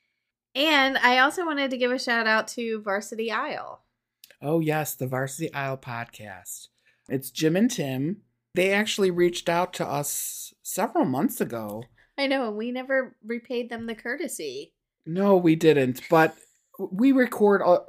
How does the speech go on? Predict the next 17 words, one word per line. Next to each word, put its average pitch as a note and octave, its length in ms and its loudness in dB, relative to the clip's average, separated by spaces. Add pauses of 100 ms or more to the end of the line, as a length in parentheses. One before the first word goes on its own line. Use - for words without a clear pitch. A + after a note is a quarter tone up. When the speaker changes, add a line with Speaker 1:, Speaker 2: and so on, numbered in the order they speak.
(160)
Speaker 2:
well E3 400 2
in D#3+ 100 2
advance C#3+ 680 -4 (100)
our C#3 160 -4
podcasts, D3 840 -6
and C3 500 -4 (580)
I D#3 100 -2
feel F3+ 220 2
like D3 240 0
they D3+ 140 4
record D#3 440 2
and C3 160 0
publish, C3 460 -4
like, B2+ 180 -4
the C#3+ 80 -4
same C3+ 320 2
day. C3 360 -2